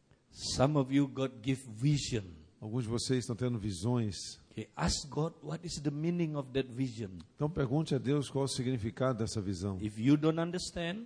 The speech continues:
Speaker 2: Se você não entende,
Speaker 1: remember you are just a postman.
Speaker 2: lembre-se que você é apenas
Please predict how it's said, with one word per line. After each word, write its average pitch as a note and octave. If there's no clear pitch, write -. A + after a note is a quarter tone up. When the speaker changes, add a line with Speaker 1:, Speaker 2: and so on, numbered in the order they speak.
Speaker 2:
Se -
você A2+
não C#3
entende, D3+
Speaker 1:
remember A#2+
you A#2+
are A2
just A2
a A2
postman. F#2+
Speaker 2:
lembre-se C3
que A2+
você B2
é B2+
apenas C#3